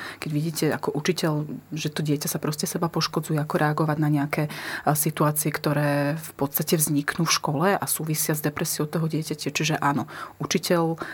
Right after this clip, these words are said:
v podstate musí byť zahrnutý do celého toho systému poskytovania pomoci, pretože keď si to tak zoberieme, tak dieťa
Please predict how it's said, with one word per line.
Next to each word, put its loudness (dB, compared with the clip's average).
v -20
podstate 2
musí 4
byť 0
zahrnutý 2
do 0
celého 0
toho 2
systému 0
poskytovania 2
pomoci, 2
pretože 0
keď -8
si -6
to -14
tak 0
zoberieme, 4
tak -2
dieťa 0